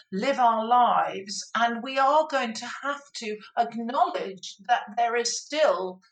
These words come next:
this, uh, the covid aspect, like flu, may still be there. And, uh, for me as a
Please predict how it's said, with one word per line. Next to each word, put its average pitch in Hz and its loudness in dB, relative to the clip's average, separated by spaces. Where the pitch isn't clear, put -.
this, - -8
uh, - -8
the 240 -8
covid 226 0
aspect, - -2
like 247 0
flu, 190 -4
may 240 -2
still 233 -2
be 254 -10
there. 262 2
And, 240 0
uh, - 0
for - -2
me 262 -2
as 220 2
a 202 -4